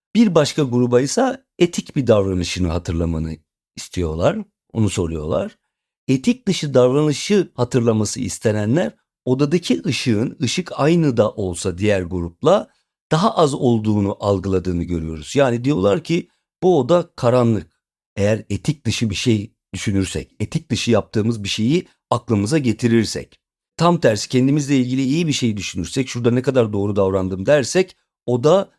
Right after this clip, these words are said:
bir anda bizim algımız için daha aydınlık hale geliyor. Çok enteresan. Bir de herkesin böyle moda renkleri vardır, sevdiği renkleri vardır, favori rengi filan. Ben düşünüyorum, benim favori rengim var mı?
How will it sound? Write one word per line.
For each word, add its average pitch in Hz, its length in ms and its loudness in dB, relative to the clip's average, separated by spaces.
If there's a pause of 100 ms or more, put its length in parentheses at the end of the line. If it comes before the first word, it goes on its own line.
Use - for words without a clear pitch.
(220)
bir 170 260 2
anda 147 580 2 (120)
bizim 156 260 2
algımız 131 520 2
için 190 400 0
daha 147 220 6
aydınlık 95 440 0
hale 78 240 -4
geliyor. 71 400 -8 (320)
Çok 113 200 0
enteresan. 76 560 -6 (800)
Bir 156 120 0
de 185 120 6
herkesin 160 540 0
böyle 156 420 0 (260)
moda 147 480 4
renkleri 123 500 2
vardır, 87 440 0
sevdiği 123 560 0
renkleri 110 460 0
vardır, 80 400 -2
favori 104 400 0
rengi 80 340 -4
filan. 82 360 -6 (460)
Ben 175 180 4
düşünüyorum, 165 460 2
benim 139 200 2
favori 135 400 0
rengim 127 400 0
var 156 180 0
mı? 131 320 0